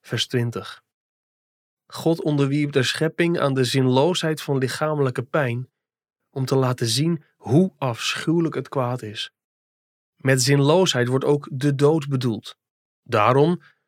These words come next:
zoals door één mens de zonde in de wereld is gekomen en door de zonde de dood. Romeinen vijf, vers twaalf. Het gebukt gaan onder ziekte valt er ook onder.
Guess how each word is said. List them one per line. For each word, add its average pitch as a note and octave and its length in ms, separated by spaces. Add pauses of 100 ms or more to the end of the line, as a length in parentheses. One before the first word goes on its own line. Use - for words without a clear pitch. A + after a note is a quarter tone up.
(200)
zoals C3+ 340
door C3+ 160
één E3 300
mens D#3+ 240
de C3+ 120
zonde D3 340
in C3+ 80
de B2 120
wereld D3+ 320
is F3 120
gekomen E3+ 580 (300)
en D#3 180
door C#3 160
de B2 100
zonde D#3+ 600 (100)
de C#3+ 140
dood. A#2+ 440 (540)
Romeinen A2+ 460
vijf, B2+ 480
vers - 240
twaalf. G2+ 500 (1080)
Het C3+ 180
gebukt D#3 440
gaan F#3 200
onder D3+ 240
ziekte D#3 440
valt D3 320
er D3+ 80
ook D#3+ 180
onder. G#2+ 380